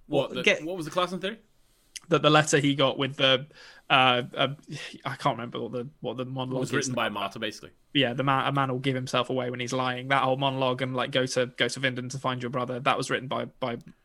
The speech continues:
Speaker 2: Alt Marta as well. Um, which this, I got
Speaker 1: I
Speaker 2: me,
Speaker 1: think,
Speaker 2: like,
Speaker 1: I
Speaker 2: knife
Speaker 1: think,
Speaker 2: at the
Speaker 1: yeah, I, I think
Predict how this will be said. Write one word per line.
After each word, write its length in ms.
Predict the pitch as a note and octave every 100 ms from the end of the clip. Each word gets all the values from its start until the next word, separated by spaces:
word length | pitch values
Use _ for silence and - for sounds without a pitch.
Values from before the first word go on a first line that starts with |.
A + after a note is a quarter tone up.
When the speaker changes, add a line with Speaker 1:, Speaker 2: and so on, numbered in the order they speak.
| _ _ D3+ C#3+
Speaker 2:
Alt 140 | C3+
Marta 320 | B2 B2 - A#2+
as 100 | A#2+
well. 360 | A#2+ A#2+ B2+ - - -
Um, 500 | A#2+ A#2+ A#2 A#2 - -
which 240 | B2+ -
this, 280 | B2+ - - -
I 120 | C3+
got 160 | C3+ D3+
Speaker 1:
I 40 |
Speaker 2:
me, 60 | B2
Speaker 1:
think, 260 | A#2+ G3+ C#3
Speaker 2:
like, 80 | D#3+
Speaker 1:
I 20 |
Speaker 2:
knife 140 | D#3+
Speaker 1:
think, 140 | F#3+ F#3+
Speaker 2:
at 20 |
the 60 | D3+
Speaker 1:
yeah, 100 | C3
I, 140 | D3 D3
I 60 | D3+
think 260 | A3 A3